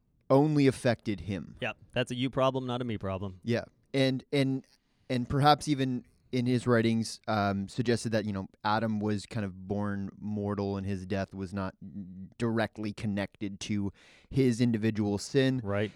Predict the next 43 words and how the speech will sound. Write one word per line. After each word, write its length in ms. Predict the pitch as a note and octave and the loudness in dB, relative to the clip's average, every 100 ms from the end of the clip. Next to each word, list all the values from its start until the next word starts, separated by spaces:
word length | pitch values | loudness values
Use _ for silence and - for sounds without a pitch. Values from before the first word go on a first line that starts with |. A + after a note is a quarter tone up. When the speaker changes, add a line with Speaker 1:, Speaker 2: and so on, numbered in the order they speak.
| - | 0
Speaker 1:
That 200 | A#2+ - | 0 2
people, 400 | E3 E3 D#3 D3 | 0 8 8 8
he 120 | D3+ | 6
would, 120 | C#3+ | 2
he 200 | - D3 | 0 0
would 120 | C#3+ C#3 | 4 6
also 280 | B2+ B2 | 6 4
argue 200 | B2 A#2+ A#2 | 2 4 2
that 140 | G#2 | 2
people 280 | B2 A2+ A#2 | 0 2 4
are 140 | A2 | 4
born 520 | G#2+ - A#2 B2 C#3+ | 0 2 2 4 0
in 220 | D3+ A#2+ A2+ | -2 -2 -2
the 60 | |
same 320 | A2 B2 A2+ | -2 -2 -2
condition 680 | A#2 B2 A#2 C3 - F#2+ G#2 B2+ _ _ _ | 0 2 4 4 4 -2 -4 -8 _ _ _
that 120 | G#2 - | -8 -4
Adam 280 | G#2+ A2 A2 | -2 0 0
and 80 | A2 | 0
Eve 140 | A#2+ | 0
were 80 | A#2 | 0
Speaker 2:
Right. 60 | A2 | -4
Speaker 1:
created 460 | - G#2+ G2+ G2+ G2 | -2 0 0 0 -2
in 100 | G2 | -4
the 60 | |
garden. 460 | G2 A#2+ G#2 - - _ _ _ _ _ | 2 4 2 -4 -14 _ _ _ _ _
Speaker 2:
Yep. 120 | A#2+ _ | -16 _
Speaker 1:
Kind 200 | - G#2+ | -6 -4
of 120 | G#2 G#2+ | -2 -2
in 200 | A2 A2 | 0 0
this, 300 | A2+ - - _ - _ _ | -2 -4 -16 _ -20 _ _
in 240 | C#3 C#3+ C#3 | 2 4 6
this 220 | C#3+ - | 4 4
relationship 760 | C3 B2 B2+ C3 C#3+ C3+ C#3 | 2 4 2 0 -4 0 0
with 180 | A2+ B2+ | 0 -2
God, 260 | A2 A#2 A#2 | 2 2 2
unmarred 520 | A#2+ B2+ B2+ A#2 A2+ G#2+ | 0 -2 2 2 2 -2
by 160 | G#2+ | -4
sin, 340 | G2+ - A2 G#2+ | -4 -8 -8 -6
and 120 | G#2+ | -6
it's 140 | G#2 | -6
only 360 | A#2 A2+ A2+ A2+ | -6 -4 -2 -2
once 420 | G#2 G#2 A2 G#2+ | -2 -4 -4 -8